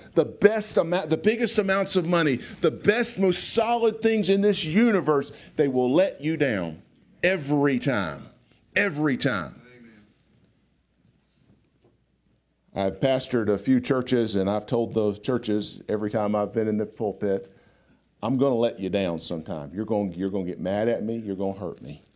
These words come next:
Speaker 1: I mean, rather, I'm gonna hurt you." Excuse me, they're gonna hurt you too. But I was trying to tell them, "I'm gonna hurt 'em.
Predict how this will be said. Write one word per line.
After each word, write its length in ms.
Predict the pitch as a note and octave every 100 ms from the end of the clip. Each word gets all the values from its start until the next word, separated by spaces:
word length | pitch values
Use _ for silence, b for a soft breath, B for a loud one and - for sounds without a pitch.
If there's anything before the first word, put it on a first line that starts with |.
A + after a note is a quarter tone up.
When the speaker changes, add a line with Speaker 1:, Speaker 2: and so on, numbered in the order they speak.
| _ -
Speaker 1:
I 100 | F#2+
mean, 140 | F#2
rather, 300 | G2 G2 F#2
I'm 160 | F2+ G#2+
gonna 160 | G#2 F#2
hurt 240 | F#2+ C2+
you." 180 | D2+ A#1
Excuse 300 | - G2 D#2
me, 80 | D2+
they're 140 | E2+
gonna 120 | F#2
hurt 200 | G2 F#2
you 100 | G2
too. 220 | F#2 F#2+ C#2
But 220 | E2+ - B B B
I 80 | -
was 140 | F#2+ G2
trying 180 | G#2+
to 100 | G2+
tell 120 | A2 F#2+
them, 260 | F#2 F2
"I'm 160 | D#2 A2+
gonna 160 | B2+
hurt 220 | A2+ F2+ F2
'em. 140 | G2